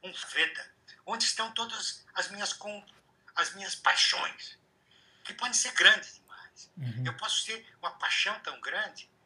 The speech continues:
Speaker 1: que, é, ah, eu, é, ah, eu, uma crítica tão grande. Então, se passa uma mulher gorda, eu falo,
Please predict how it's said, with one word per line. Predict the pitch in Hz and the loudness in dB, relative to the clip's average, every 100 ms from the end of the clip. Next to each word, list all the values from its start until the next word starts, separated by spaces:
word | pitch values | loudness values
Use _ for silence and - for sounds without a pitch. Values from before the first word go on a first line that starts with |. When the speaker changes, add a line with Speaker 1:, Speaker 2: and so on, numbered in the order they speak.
| _ _ _ _ | _ _ _ _
Speaker 1:
que, | - 226 226 - 175 | -6 -6 -8 -2 4
é, | |
ah, | 175 165 170 156 - - _ - | 6 8 8 6 4 -14 _ -6
eu, | 170 | -6
é, | - _ - - - _ - | -6 _ -12 -10 -10 _ -4
ah, | 151 - - | -4 -6 -18
eu, | - - - - - | -12 -4 -4 -6 -8
uma | 185 - | -4 -2
crítica | - 233 226 - 151 - | -2 -2 -4 -2 -2 -4
tão | 147 - | -8 0
grande. | 175 196 143 - _ - - | 2 4 2 -4 _ -20 -8
Então, | 208 208 - | -6 -6 -8
se | - 175 | -8 2
passa | 185 - - | 4 4 2
uma | - 139 127 - _ - | -2 -2 -2 -6 _ -10
mulher | 147 151 - | 0 0 2
gorda, | 175 180 | 2 2
eu | 139 | 0
falo, | 156 | 0